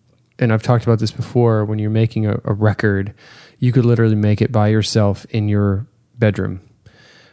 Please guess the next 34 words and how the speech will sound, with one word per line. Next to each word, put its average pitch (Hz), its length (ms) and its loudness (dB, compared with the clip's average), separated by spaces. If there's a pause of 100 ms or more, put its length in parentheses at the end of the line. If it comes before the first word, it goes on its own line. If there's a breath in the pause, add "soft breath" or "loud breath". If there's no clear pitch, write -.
with 113 280 -2
a, 98 200 2 (280)
a - 80 0
laptop, 95 520 -2 (380 loud breath)
right? 104 280 0 (460)
And 110 260 2
movies 117 480 2
are - 180 -6
so - 640 0
not 98 280 0
like 98 260 -2
that. 95 320 -4 (360)
I 113 80 0
mean, 113 220 0
there 123 200 2
is, 117 220 -2 (680 loud breath)
short 160 360 -2
of 127 180 -2
a, 117 260 2 (180)
like, 120 240 -2
a 107 60 2
one-off 120 540 2
script - 500 -4 (320)
that 117 200 -4
you 110 80 0
write 110 280 0
for 117 280 0
yourself - 840 0
and 113 140 0
you 107 80 0
set 117 240 0
up 117 100 0
a 120 80 2
camera 107 640 2